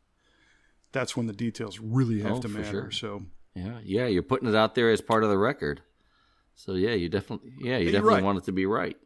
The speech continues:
Speaker 1: Yes, we try real hard
Speaker 2: Yeah.
Speaker 1: for that. And w-, w-, we did a story a while back about a Cobra that we shot it the first time, and it was red,
Speaker 2: Yeah.
Speaker 1: and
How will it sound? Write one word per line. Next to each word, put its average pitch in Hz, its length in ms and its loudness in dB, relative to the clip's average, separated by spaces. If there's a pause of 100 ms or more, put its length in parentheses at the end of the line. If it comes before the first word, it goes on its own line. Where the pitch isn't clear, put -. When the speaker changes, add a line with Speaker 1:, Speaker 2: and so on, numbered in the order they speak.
(240)
Speaker 1:
Yes, 117 540 -6
we 123 120 -6
try 170 180 -2
real 139 200 2
hard 107 240 -4
Speaker 2:
Yeah. 90 60 -14
Speaker 1:
for 107 80 -10
that. 104 240 -6 (440)
And 120 400 -2 (380)
w-, - 180 -4
w-, 143 240 -4 (340)
we 139 140 6
did 151 200 6
a 185 60 4
story 139 360 4
a 123 60 2
while 123 260 4
back 123 320 0
about 113 220 -2
a 107 40 -10
Cobra 139 520 0
that 110 280 -6 (440)
we 143 140 6
shot 147 300 4
it 131 80 -2
the 120 60 -6
first 151 340 0
time, 120 540 -2
and 123 140 -2
it 113 60 -4
was 107 140 -8
red, 117 580 0 (540)
Speaker 2:
Yeah. 139 120 -10
Speaker 1:
and 120 540 0